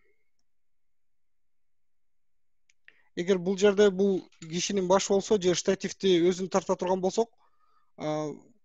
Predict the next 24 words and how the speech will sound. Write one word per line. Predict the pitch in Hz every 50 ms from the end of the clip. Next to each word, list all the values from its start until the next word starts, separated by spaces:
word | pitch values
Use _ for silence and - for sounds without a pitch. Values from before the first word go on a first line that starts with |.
| _ _
кайра | - 190 202 190 185
бир | 170 190 175
жолу | 196 196 190
басып | 180 190 - - -
койгондо | 190 175 190 190 180 170
«Фокус» | - - 190 - -
жок | - - 190 -
болуп | - 196 180 -
кетет, | 196 185 233 240 _ - - -
кайра | - 190 190 175 170 151 - -
өзү | 143 160 160 170 185 175 165 165 156
автомат | 160 - - 180 170 147 -
алат. | 160 165 143 - - - _ _ _ _ _ _
А | - 170
сиз | - - 202 180 -
аны | 180 175 180 175 175 156
коеюн | 165 185 190 196 190
дей | 185 185
турган | 175 - 180 180 185
болсоңуз, | 180 170 185 175 156 -
кайра | 180 175 170 170
эки | 170 - 170
жолу | 165 175 165 160
бастыңыз, | 170 175 - - 196 208 233 - -